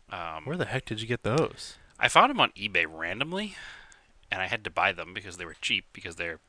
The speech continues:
Speaker 1: stamps from Guinea-Bissau.
Speaker 2: That's neat.
Speaker 1: Um,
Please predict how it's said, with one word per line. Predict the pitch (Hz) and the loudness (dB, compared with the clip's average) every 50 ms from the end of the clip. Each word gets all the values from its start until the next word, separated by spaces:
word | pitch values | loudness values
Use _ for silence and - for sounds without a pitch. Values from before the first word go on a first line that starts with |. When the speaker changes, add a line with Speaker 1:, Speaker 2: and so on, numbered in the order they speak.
| _ | _
Speaker 1:
stamps | - - - 90 90 90 - | -10 -4 0 0 0 0 -2
from | - - 90 87 87 - - | -4 -6 -6 -6 -6 -10 -10
Guinea-Bissau. | - 104 98 92 - - - 98 95 90 80 82 101 - | -8 -8 -8 -6 -8 -6 -4 -2 -2 -2 -2 -4 -6 -8
Speaker 2:
That's | - - - - | -8 -12 -12 -12
neat. | - - - - - - - - - - - | -12 -12 -12 -14 -14 -16 -20 -20 -20 -18 -8
Speaker 1:
Um, | - 110 98 90 87 85 85 85 90 | -4 -2 0 0 0 -2 -4 -6 -12